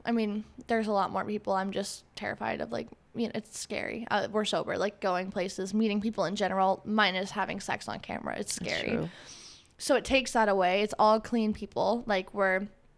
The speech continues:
Speaker 1: I actually hate when people say clean or dirty, but, like, we're all tested regularly.
Speaker 2: In an agency?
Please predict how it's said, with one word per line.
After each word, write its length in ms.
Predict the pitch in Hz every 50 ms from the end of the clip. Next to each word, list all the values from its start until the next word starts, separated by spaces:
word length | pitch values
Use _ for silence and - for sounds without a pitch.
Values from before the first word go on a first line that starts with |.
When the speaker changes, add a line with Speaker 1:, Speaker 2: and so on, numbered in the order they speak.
| - _ _ _ _ _ _ - -
Speaker 1:
I 60 | 226
actually 260 | 214 208 - 226 208
hate 140 | 208 190 -
when 80 | 190
people 180 | 196 190 - 190
say 140 | - 185 185
clean 400 | - - - 202 175 180 180 175
or 100 | 180 196
dirty, 320 | 185 180 175 - - 190
but, 160 | 202 - -
like, 240 | - - - - - -
we're 240 | 214 208 208 208 208
all 140 | 196 180 165
tested 500 | - - - 196 190 - - - - -
regularly. 720 | - 190 - 214 - 104 107 107 - - - 220 226 240 - - - _ _ _ - -
Speaker 2:
In 80 | 175 175
an 120 | 170 160
agency? 540 | 156 160 165 165 180 190 208 - - 240 240